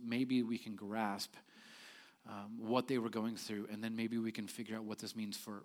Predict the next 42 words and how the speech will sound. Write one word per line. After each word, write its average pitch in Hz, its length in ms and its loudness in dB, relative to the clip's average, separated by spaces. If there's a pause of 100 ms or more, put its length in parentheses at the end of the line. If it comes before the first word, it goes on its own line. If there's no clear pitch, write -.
for - 180 -10
us. - 580 0 (200)
Is 104 140 -6
there 113 100 0
times 113 380 0
where 101 100 -2
we 117 140 4
are 107 80 6
experiencing 113 500 0
the 98 80 -2
same 104 200 -2
thing 95 180 -4
as 90 100 -6
them? 95 320 -2 (800)
Um, 95 460 -6 (500)
and 107 180 -2
may 113 480 4 (580)
you 120 140 2
speak 123 280 4
to 120 100 2
us 110 120 0
out 101 140 2
of 92 120 -6
that. 85 260 -2 (880)
Thank 123 160 0
you 123 80 2
for 127 100 0
allowing 117 340 8
us 113 120 0
to 113 80 -2
gather 101 280 0
together, 98 440 0 (500)
for 98 80 -12
carrying 107 320 -2
on 107 140 0
the 101 60 -2
tradition 101 440 0
for, 92 240 -8 (720)
for 101 140 -6
another 104 360 0
week, 95 460 -6 (580)
um, 90 380 -6